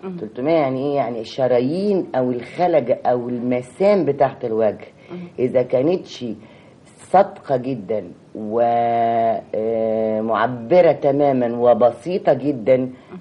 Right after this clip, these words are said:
Speaker 2: تبقى ما ت-، ما يتقبلهاش المشاهد، وبيشوف أكتر من عين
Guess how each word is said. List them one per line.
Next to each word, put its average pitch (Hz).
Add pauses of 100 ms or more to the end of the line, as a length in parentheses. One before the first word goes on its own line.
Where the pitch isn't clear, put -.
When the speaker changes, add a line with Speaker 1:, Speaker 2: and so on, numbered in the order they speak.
Speaker 2:
تبقى 135 (280)
ما 120
ت-، 117
ما 120
يتقبلهاش 123
المشاهد، 107 (460)
وبيشوف 120
أكتر 160
من 127
عين 123